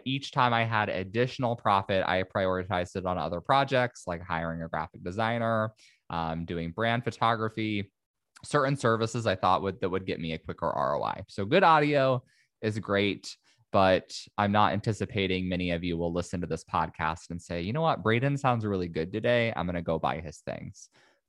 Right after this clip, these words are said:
Probably not gonna happen, but it does make an, a slightly more professional impression, I think, in the long run, especially for people who don't know you very well.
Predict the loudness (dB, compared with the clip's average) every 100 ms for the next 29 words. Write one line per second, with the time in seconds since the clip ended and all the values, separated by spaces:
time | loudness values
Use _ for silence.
0 | 2 4 6 6 4 4 0 0 -2 0
1 | -2 -2 -4 -2 0 -2 0 -2 -4 -6
2 | -6 -4 -4 -6 -8 -2 0 0 -4 -4
3 | -4 -6 -2 -4 -4 -6 -6 -4 -6 -6
4 | -12 -14 -16 _ _ _ -6 -6 -4 -4
5 | -2 -4 -4 -8 -10 -4 -4 -2 -6 -8
6 | _ _ -10 -8 -8 -8 -6 -6 -8 -10
7 | -10 -8 -10 -8 -8 -8 -10 -12